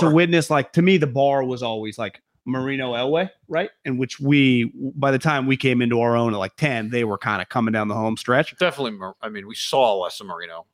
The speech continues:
Speaker 1: I, I did as a
Speaker 2: I,
Speaker 1: kid.
Speaker 2: I, me too. But even the Elway we witnessed was old. Like, you go back to some of the eighties clips of him running around and the way people talked about him. Like, that's what, like, Herbert and Allen are. So when you do Herbert and Allen, like, they have,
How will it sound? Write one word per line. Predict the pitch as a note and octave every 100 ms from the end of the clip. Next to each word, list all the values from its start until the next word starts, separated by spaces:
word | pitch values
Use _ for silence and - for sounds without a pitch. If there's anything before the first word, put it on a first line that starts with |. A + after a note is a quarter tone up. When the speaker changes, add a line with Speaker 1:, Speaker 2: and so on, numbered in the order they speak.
| _
Speaker 1:
I, | G2+ A2+ A2+
I | A#2 A#2+
did | - -
as | -
a |
Speaker 2:
I, | C3 C3+
Speaker 1:
kid. | C3+
Speaker 2:
I, | C3
me | C3
too. | A#2+ G2+ D2+ - -
But | C#3 F#3
even | G3+ D#3+ D3 C#3+
the | E3+
Elway | F3+ D#3+ D3 B2+
we | C3
witnessed | B2+ C3 G#2+ G#2+ -
was | G2+ G2
old. | G#2 G#2+ A#2+ -
Like, | B2
you | D3 D3
go | C3+
back | B2+ B2
to | A#2+
some | C3
of | A#2
the | G#2+ - - -
eighties | B2+ B2 A#2+
clips | - B2+ A#2
of |
him | B2+ A#2+
running | A2 C3 B2+
around | A#2+ A#2 A#2 A#2
and | A2+
the |
way | A#2 A2+
people | B2 G#2+
talked | - A#2 -
about | A#2+ A#2 A#2
him. | B2 - _ _ _ _ _ -
Like, | C3+ B2+ - - _ _ _ _ -
that's | B2+ C3+ C#3
what, | C#3 - -
like, | C#3 -
Herbert | E3+ E3+ D3
and | B2 B2+
Allen | B2 A#2 G2+
are. | F#2 -
So | - D#3+
when | E3+
you | A3
do | A3+ F#3+
Herbert | - F#3 F3 E3
and | B2
Allen, | B2+ C#3 E3 F#3+ F#3+ _ _
like, | D#3+ D3+
they | G3
have, | G#3+ E3